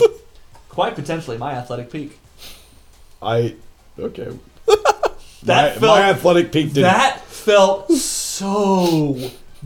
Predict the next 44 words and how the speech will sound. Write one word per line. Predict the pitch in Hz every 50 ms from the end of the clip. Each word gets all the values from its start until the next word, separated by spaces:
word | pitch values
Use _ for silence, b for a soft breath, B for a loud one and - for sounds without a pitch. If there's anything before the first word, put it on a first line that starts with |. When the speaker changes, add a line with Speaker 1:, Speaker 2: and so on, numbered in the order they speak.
| 135 127
Speaker 2:
good. | 160 165 156 143 131 131 123 -
Speaker 1:
Uh, | - 131 143 143 143 147 147 147 143 - - - - -
and | 143 156 175
then, | 208 233 175
uh, | 165 151 147 139 - -
yeah, | - 131 139 135 120 110 -
no, | 135 143 135
I | 120 113 131 143
don't | 127 - - 160 156 147 127 98
think | 131 127 113 -
my | 107 110 107 110 110 104
athletic | 101 98 98 101 101 98 - -
peak | 110 101 92 95
ever | 90 82 90 90
came | - - 101 95 90 85
in | 82 82 82 -
the | 85
backyard, | 87 92 98 - - - 85 82 82 101 117 117 - - -
but | - 87 - 113 107 104
I | - 101 104
did | 98 - 117 117 113
have, | 110 107 107 101 92 - -
is | 120 127 120
this | 147 165 160 - -
just | 123 113 107 135 131 131 139 120 - - - -
football? | 127 127 127 - 165 165 - - 285 B B B B B
Speaker 2:
This | 403 440 415 415 -
is | 185
just | 185 180 -
a | 170 147
happy | - 143 139 139 131
memory. | 127 123 120 120 - - 131 123 131
I'm | 151 170 185
just | - 208
trying | 202 170 160 156
to | 147
end | 143 143
the | - -
podcast | - - - - 139 160 139 139 -
on | 151 139
a | 135
happy | 131 135 135 131 135 131
note. | 131 131
Speaker 1:
Uh, | 139 151 151 151 147 143 139 131 120